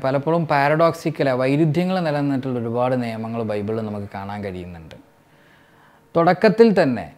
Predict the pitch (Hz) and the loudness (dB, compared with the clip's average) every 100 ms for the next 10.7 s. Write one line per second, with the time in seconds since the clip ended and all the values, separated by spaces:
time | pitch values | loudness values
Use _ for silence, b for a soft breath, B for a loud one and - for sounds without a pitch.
0 | _ - 147 170 185 202 208 214 202 185 | _ -4 0 2 2 4 4 6 4 2
1 | 170 175 180 156 165 170 170 170 147 151 | 2 2 2 2 2 2 0 0 0 0
2 | 156 175 156 196 170 151 147 147 147 147 | 2 2 2 0 0 -2 -2 -2 -2 -2
3 | 135 131 131 123 135 147 135 127 131 127 | -2 -2 -4 -4 -4 -4 -4 -4 -2 -2
4 | 120 117 120 117 127 127 - 151 143 120 | -4 -4 -8 -6 -4 -4 -2 -4 -2 -6
5 | 113 104 82 78 - _ _ b b b | -6 -6 -10 -16 -20 _ _ b b b
6 | b b b - 151 180 208 226 185 170 | b b b -6 0 2 4 4 4 2
7 | 175 - 147 143 147 165 165 156 147 135 | 0 -6 -2 0 0 0 0 0 -2 -4
8 | - 139 135 131 123 139 139 160 143 - | -4 -2 0 -2 -4 -4 -6 -10 -16 -6
9 | 143 160 175 165 165 165 165 214 214 165 | 0 0 0 0 2 2 4 2 2 0
10 | 165 170 156 151 147 135 175 | -2 -2 -2 -2 -2 -2 -4